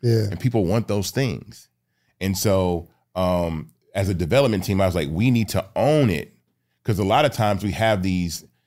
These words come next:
Speaker 2: you know, these, these, these things that we build, that we sell. Like, prime example, and I, and I'll use this. This is a very, very great thing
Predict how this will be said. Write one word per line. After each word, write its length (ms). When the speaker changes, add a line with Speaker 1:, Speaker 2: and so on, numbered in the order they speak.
Speaker 2:
you 100
know, 440
these, 460
these, 260
these 200
things 300
that 160
we 120
build, 600
that 120
we 100
sell. 680
Like, 140
prime 180
example, 320
and 80
I, 120
and 120
I'll 60
use 240
this. 240
This 120
is 60
a 60
very, 340
very 220
great 360
thing 380